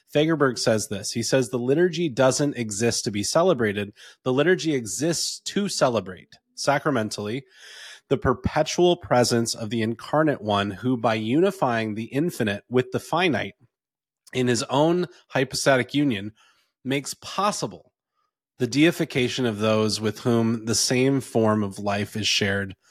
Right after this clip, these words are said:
by grace." And so there's a couple of different terms that I wanna go over in there. So,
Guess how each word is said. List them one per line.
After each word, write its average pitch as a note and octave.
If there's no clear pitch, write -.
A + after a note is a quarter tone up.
by F#2+
grace." F#2+
And A2+
so D3
there's C3+
a -
couple D#3+
of C3+
different A#2
terms C3
that A2+
I G#2+
wanna G#2
go G#2
over B2
in G2+
there. G2
So, G#2